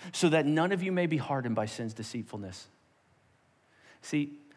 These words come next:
we believe a lie a lot of times that our life doesn't have purpose. But if you've got a pulse,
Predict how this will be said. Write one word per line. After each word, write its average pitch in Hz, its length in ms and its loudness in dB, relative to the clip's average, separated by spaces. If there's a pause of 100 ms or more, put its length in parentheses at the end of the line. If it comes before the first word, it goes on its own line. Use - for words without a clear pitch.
we 170 200 2
believe 175 380 2
a 143 60 6
lie 113 360 2
a 95 120 -4
lot 107 200 0
of 107 80 -4
times 110 320 -6
that 104 160 -8
our 107 160 -4
life 110 300 -4
doesn't 107 260 -6
have 104 260 -8
purpose. 107 520 -8 (1500)
But 131 140 2
if 127 140 0
you've 131 160 -2
got 165 220 4
a 139 40 0
pulse, - 540 0